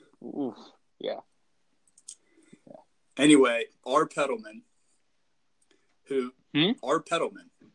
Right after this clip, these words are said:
Speaker 2: you know what I'm talking about.
Speaker 1: R.
Speaker 2: Pettleman.
Speaker 1: Pettleman.
Speaker 2: It's Pettleman.
Speaker 1: Pettleman.
Speaker 2: That's Pettleman yesterday. You saw that.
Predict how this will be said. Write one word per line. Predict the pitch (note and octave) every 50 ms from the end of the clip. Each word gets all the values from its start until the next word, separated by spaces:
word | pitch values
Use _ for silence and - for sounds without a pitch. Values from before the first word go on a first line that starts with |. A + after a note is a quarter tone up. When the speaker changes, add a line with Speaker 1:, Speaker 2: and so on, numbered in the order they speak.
| _ _ _
Speaker 2:
you | - A#3+
know | - F#3
what | F3
I'm | D3+ D3
talking | - G#2+ G2 - _ G2+
about. | F#2+ F#2+ F#2 F#2+ _ _ _ _ _ _ _ _ _ _ _ _ -
Speaker 1:
R. | - C3+ C3 C3+ D3 C#3
Speaker 2:
Pettleman. | - C#3+ C3 C3 C3 B2 A2+ G#2+
Speaker 1:
Pettleman. | A#2
Speaker 2:
It's | C3 B2+ -
Pettleman. | - D3+ D#3 C3 A2 F#2+ - - _ _ _ -
Speaker 1:
Pettleman. | - B2 B2 A#2 A2+ G#2 F#2
Speaker 2:
That's | G#2+ B2+ C3 - -
Pettleman | - C#3+ C#3 B2+ G#2 G2+ G2+ G2
yesterday. | G#2 G#2 - - - - - - - F#2
You | A2 B2
saw | B2 - G2+ F#2 F2+
that. | F2+ F2 E2 D#2+